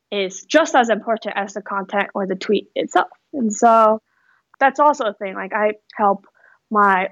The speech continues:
older friends kinda learn how to tweet. And I was like, instead of just tweeting articles out and, like, news, which I can find anywhere, you should tweet, like, your thoughts on it because people care about what you think. And this is, like,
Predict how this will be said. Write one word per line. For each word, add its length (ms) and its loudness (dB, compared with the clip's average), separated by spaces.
older 380 2
friends 400 -4
kinda 320 0
learn 340 4
how 100 2
to 160 2
tweet. 480 4
And 400 0
I 140 0
was 180 -6
like, 220 0
instead 340 2
of 140 0
just 180 0
tweeting 380 -2
articles 520 2
out 280 4
and, 120 -4
like, 180 0
news, 560 2
which 220 -6
I 100 2
can 160 -2
find 400 2
anywhere, 680 0
you 60 -18
should 180 -16
tweet, 300 0
like, 200 4
your 200 6
thoughts 440 2
on 200 -4
it 180 -10
because 420 -2
people 260 -4
care 480 0
about 320 2
what 180 0
you 140 -8
think. 320 -4
And 100 0
this 140 0
is, 80 -2
like, 300 0